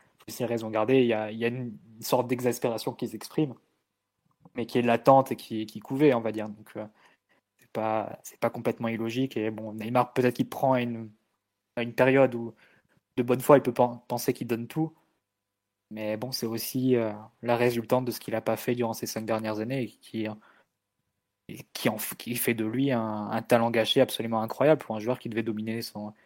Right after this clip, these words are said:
qui devrait être au, au firmament de son, de son talent et, et le numéro un mondial à contester aujourd'hui. Donc, euh, il en est très, très loin. Il, pas dans le top dix, pas dans le top vingt peut-être aujourd'hui. Donc, c'est,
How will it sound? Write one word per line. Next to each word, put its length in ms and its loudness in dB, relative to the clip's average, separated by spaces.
qui 100 -10
devrait 260 4
être 100 -4
au, 260 -4
au 60 -8
firmament 420 2
de 60 -6
son, 260 -8
de 100 -6
son 180 -8
talent 420 0
et, 180 -4
et 160 -2
le 140 -2
numéro 280 4
un 40 4
mondial 320 2
à 80 6
contester 420 -6
aujourd'hui. 320 -4
Donc, 220 -10
euh, 80 -8
il 100 -8
en 120 -4
est 80 -2
très, 140 -6
très 120 -2
loin. 220 2
Il, 120 -4
pas 80 -8
dans 140 -2
le 60 -6
top 180 -6
dix, 200 -6
pas 100 2
dans 100 0
le 60 -8
top 140 -4
vingt 160 2
peut-être 340 -6
aujourd'hui. 300 0
Donc, 180 -8
c'est, 280 -6